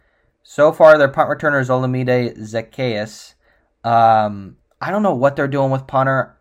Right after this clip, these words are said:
uh, with that position. I'm kinda waiting to hear, "Oh, we've, the Eagles have made, uh, a late signing. They brought back Aaron Sipos." Like, you know, I, I think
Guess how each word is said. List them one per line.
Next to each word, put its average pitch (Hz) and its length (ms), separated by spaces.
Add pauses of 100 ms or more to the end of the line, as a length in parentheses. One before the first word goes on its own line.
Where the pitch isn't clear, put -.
uh, - 60 (280)
with 135 200
that 131 180
position. 135 340
I'm 123 120
kinda 160 240
waiting 135 420
to 120 60
hear, 127 440
"Oh, 117 200
we've, 107 300 (400)
the 104 100
Eagles 117 300
have 110 140
made, 113 500 (440)
uh, 104 320
a - 80
late 117 240
signing. 120 580
They 175 160
brought 117 300
back 117 380
Aaron 117 300
Sipos." 110 640
Like, 107 160 (140)
you 120 120
know, 101 300
I, 110 120
I 131 240
think 185 420